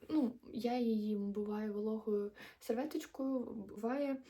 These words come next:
е, просто водоч-, водичкою змиваю. Вона не пересушує, класно зволожує, е, подушечки і все. Вушка, вони у них так закриті,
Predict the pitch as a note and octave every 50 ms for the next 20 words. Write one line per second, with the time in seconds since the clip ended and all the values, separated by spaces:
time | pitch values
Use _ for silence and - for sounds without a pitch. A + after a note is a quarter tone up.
0 | - - _ - - A3 G#3 - - A3+ A3+ - - A3+ G#3+ G#3+ G3+ G3 F#3+ F#3+
1 | - - G#3+ A3 G#3 G3+ G3 - - - G3 F#3+ G3 F#3 F#3 F#3 F#3 F3+ F#3 G3
2 | - _ _ _ _ _ _ _ _ _ _ _ _ _ _ _ _ _ _ _
3 | - - - C#4 C4+ C4 C4 A#3+ A#3 A#3 A3 A#3+ A#3 - A3 G#3+ - - E4+ F4+
4 | - E4 - - A#3 A3+ A3+ - A3 G3+ G3+ G3 G3 G3 G3 G3 G3+ G3 G3 F#3+
5 | G3 G3 - - - - - _ - - G#3+ G#3 G#3 - - - A3 A3 - D#4+
6 | D#4+ - - - A4+ A4 - - - - - - - - - - D#4+ F#4+ F#4+ F#4+
7 | G4 G4 G4 - - D4+ D4+ D4+ _ _ - C#4+ C#4 C4+ B3+ - - - A3+ A#3+
8 | A#3 A3+ G#3+ G#3+ - - - D4 D#4 F#4 G4+ - A#3 A3 A3+ A3 A3+ A3+ A3 A3
9 | G#3+ G#3+ - - - A3 - - - G#3+ G#3+ - E4 G#4 G#4+ - - A#3+ A3